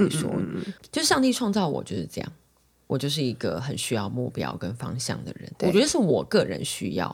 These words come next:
Speaker 2: 嗯，嗯。
Speaker 1: 我需要一个可以往前走的方向。
Speaker 2: 嗯。
Speaker 1: 我可能不管我经历了多少的事情，这个性格在我的里面只会有多跟少。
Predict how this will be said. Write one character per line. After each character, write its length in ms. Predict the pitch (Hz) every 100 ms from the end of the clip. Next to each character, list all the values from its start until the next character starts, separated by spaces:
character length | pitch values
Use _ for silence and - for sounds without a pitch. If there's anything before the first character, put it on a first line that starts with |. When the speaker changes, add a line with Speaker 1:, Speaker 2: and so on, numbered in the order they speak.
| -
Speaker 2:
嗯， 180 | 190 185 -
嗯。 120 | -
Speaker 1:
我 60 | 139
需 160 | -
要 140 | 143 139
一 80 |
个 260 | 120 - - - - - _
可 120 | - 135
以 120 | 131
往 200 | 131 -
前 200 | - -
走 120 | -
的 100 | -
方 160 | - - 123
向。 180 | - 190
Speaker 2:
嗯。 160 | 196 185 _
Speaker 1:
我 80 | -
可 140 | 151 127
能 280 | 104 180 160 _ _ _ _ _
不 120 | 269
管 180 | 220 151
我 160 | 139 107
经 380 | - 175 165
历 120 | 180 151
了 120 | 107
多 180 | - 131
少 180 | 120
的 80 | 87
事 220 | - -
情， 180 | 90 - -
这 120 | - 285
个 80 |
性 220 | 196 240 160
格 100 | 131
在 160 | 170
我 140 | 135 101
的 80 |
里 120 | 95 -
面 280 | 127 123
只 160 | 143 -
会 160 | 165 127
有 80 | -
多 280 | - 104
跟 260 | 110 113 123
少。 300 | - -